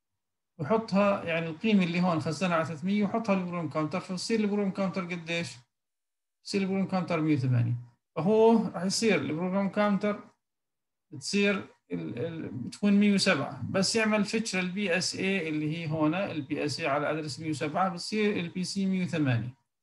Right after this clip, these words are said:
بس ينفذ هاي اللي هي بي اس اي لفانكشن، بروح بخزن، بروح بعمل اللي هي ميموري،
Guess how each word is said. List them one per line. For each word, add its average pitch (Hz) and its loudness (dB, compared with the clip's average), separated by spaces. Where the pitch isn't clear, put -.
بس 240 6
ينفذ 262 8
هاي 220 6
اللي 180 -2
هي 196 4
بي 190 2
اس - -2
اي 196 0
لفانكشن، 180 -2
بروح 202 4
بخزن، 156 2
بروح 175 0
بعمل 160 2
اللي - -6
هي 170 0
ميموري، 156 2